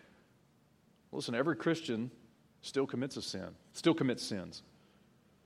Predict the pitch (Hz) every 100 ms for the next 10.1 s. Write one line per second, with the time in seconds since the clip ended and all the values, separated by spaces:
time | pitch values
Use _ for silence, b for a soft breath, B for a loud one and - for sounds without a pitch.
0 | _ _ _ _ _ - 147 170 262 220
1 | - 131 208 262 220 160 - 175 254 254
2 | 127 123 180 202 - b b b b 135
3 | 170 123 170 220 180 156 185 214 185 151
4 | 185 175 143 - 190 180 147 151 170 -
5 | 147 120 196 190 151 143 139 143 175 196
6 | - 151 - 147 - 139 131 - b b
7 | b - 160 147 139 127 - 117 101 78
8 | - - - - - - - _ _ _
9 | 139 196 175 180 143 143 - 123 113 127